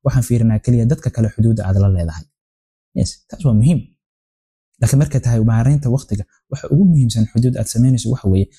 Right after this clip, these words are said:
systemyada kala duwan ee noloshaada inaad xuduud u samaysid. Noloshaada systemyo fara badan bay leedahay. Waxaa ka mid ah systemka cibaadada,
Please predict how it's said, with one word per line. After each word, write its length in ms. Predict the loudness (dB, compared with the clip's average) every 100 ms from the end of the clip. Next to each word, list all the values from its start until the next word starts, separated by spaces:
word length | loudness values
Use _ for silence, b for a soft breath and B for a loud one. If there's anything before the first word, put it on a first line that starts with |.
| b
systemyada 540 | -6 -4 0 0 0
kala 200 | 0 0
duwan 240 | 2 0 0
ee 80 | 0
noloshaada 460 | 2 0 -2 -6 -6 _
inaad 180 | -2 0
xuduud 280 | 0 0 0
u 60 |
samaysid. 340 | -2 -4 -8 -14 _ _ _ _ _ _
Noloshaada 360 | -4 -2 0 0
systemyo 400 | 0 -2 0 0
fara 180 | 0 0
badan 220 | 2 2
bay 120 | 2
leedahay. 300 | 2 0 -4 _ _ -6
Waxaa 140 | -4 0
ka 60 |
mid 120 | 0
ah 80 | -2 -2
systemka 300 | -2 -2 0
cibaadada, 420 | 0 2 2 0